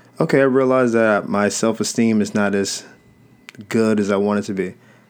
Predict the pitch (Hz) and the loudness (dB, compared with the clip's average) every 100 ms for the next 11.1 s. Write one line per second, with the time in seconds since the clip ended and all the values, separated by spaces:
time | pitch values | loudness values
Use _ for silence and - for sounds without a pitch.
0 | _ _ _ - 117 131 131 120 123 113 | _ _ _ -4 0 4 4 4 2 2
1 | 117 117 117 117 - - - - 113 117 | 0 2 -2 -2 -8 -20 -18 -2 0 2
2 | 147 147 143 - _ _ _ _ _ - | 0 0 -2 -8 _ _ _ _ _ 0
3 | 156 - 90 87 - _ _ _ _ - | 0 0 -4 -6 -12 _ _ _ _ -20
4 | _ _ - - 107 113 123 123 123 117 | _ _ -14 -2 2 2 4 4 4 2
5 | 113 - - - - - 85 107 123 117 | -2 -12 -20 -20 -20 -6 -2 0 2 2
6 | 117 - 113 113 107 113 110 87 - - | 2 0 0 2 2 2 2 0 -10 -20
7 | - _ _ _ _ - 110 107 98 104 | -20 _ _ _ _ -8 -2 0 2 2
8 | 101 98 - - - - _ _ - 113 | 0 -4 -18 -20 -20 -20 _ _ 0 2
9 | 113 101 101 - 92 - - _ _ - | 2 2 0 -2 -4 -8 -20 _ _ -2
10 | 98 120 - 85 107 117 92 85 87 85 | 0 0 0 0 0 0 -2 -2 -4 -4